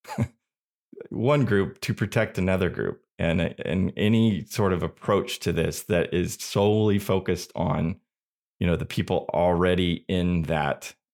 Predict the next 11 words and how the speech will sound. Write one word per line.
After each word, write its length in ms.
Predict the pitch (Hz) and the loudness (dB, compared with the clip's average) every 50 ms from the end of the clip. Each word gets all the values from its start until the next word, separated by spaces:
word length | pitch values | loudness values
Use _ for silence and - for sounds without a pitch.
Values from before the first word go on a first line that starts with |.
| _ _ - | _ _ -6
um, 420 | 50 50 50 - - - - - - _ _ _ _ _ _ _ _ _ - - | -6 -4 -4 -4 -6 -8 -10 -12 -18 _ _ _ _ _ _ _ _ _ -14 -8
that 200 | - 98 90 - | -4 -4 -4 -2
lifestyle 580 | 67 76 87 92 - - - 92 85 85 85 85 | -2 -2 -2 -2 -2 -2 -2 0 2 2 2 0
or 420 | - 87 87 85 82 71 - - - _ _ _ _ _ | 0 0 0 0 0 0 -2 -4 -8 _ _ _ _ _
part 220 | - - 98 95 | -2 2 2 2
of 60 | 90 82 | 4 4
that 180 | 87 85 82 | 2 2 2
ideology 920 | 82 80 80 78 85 82 76 78 87 87 78 76 69 76 87 82 85 85 - _ _ _ _ _ _ _ - | 2 0 0 0 -2 0 0 0 0 0 0 -2 -2 -2 -4 -4 -4 -6 -10 _ _ _ _ _ _ _ -2
is 240 | 87 87 80 76 90 | 0 0 0 0 0
just 320 | 101 87 80 - - - _ _ _ - - - - - _ _ _ _ _ _ _ | 0 0 0 0 -4 -10 _ _ _ -20 -20 -20 -20 -20 _ _ _ _ _ _ _
really 720 | - 85 90 107 110 101 95 87 85 85 80 71 69 - | -14 -8 -4 -2 0 2 2 2 2 2 0 -2 -4 -8